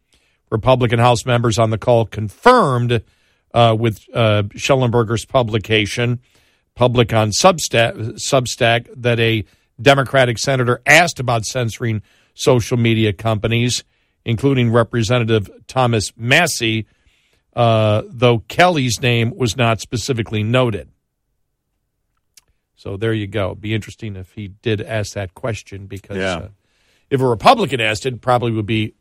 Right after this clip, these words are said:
Speaker 1: "Do, do you plan on censoring
Speaker 2: Right.
Speaker 1: disinformation?"
Speaker 2: Yeah.
Speaker 1: Uh, uh, uh, there, but
Speaker 2: Right. Yeah.
Speaker 1: you never hear from Mark Kelly on anything. I mean, that's, that's the, uh, the point. And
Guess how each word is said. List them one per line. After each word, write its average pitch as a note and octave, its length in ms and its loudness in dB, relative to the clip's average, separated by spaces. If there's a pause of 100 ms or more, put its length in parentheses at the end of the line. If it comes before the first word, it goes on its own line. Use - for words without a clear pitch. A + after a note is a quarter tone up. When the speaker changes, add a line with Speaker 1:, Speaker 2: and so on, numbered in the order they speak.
(420)
Speaker 1:
"Do, A#2 480 0
do A2 120 -6
you A#2 160 0
plan C3 320 2
on G#2+ 160 -2
censoring G#2 720 -8 (360)
Speaker 2:
Right. B2 200 6
Speaker 1:
disinformation?" G#2+ 1000 0
Speaker 2:
Yeah. E2+ 200 0
Speaker 1:
Uh, G2 220 -2 (440)
uh, - 40 -14
uh, F#2+ 180 -8
there, G#2 360 -2
but F#2 200 -6
Speaker 2:
Right. E2+ 220 -8 (160)
Yeah. E2+ 200 -12 (1200)
Speaker 1:
you C3 100 2
never C#3+ 180 4
hear C#3 160 4
from B2+ 160 -2
Mark A#2+ 200 2
Kelly A2+ 320 0
on G2 100 -2
anything. B2 340 2 (600)
I - 60 -20
mean, F#2 80 -18
that's, G#2+ 320 -6
that's - 380 -8
the, G2+ 260 -6
uh, F2+ 100 -6
the F#2 260 -10 (100)
point. G2 340 -8
And F#2 180 -12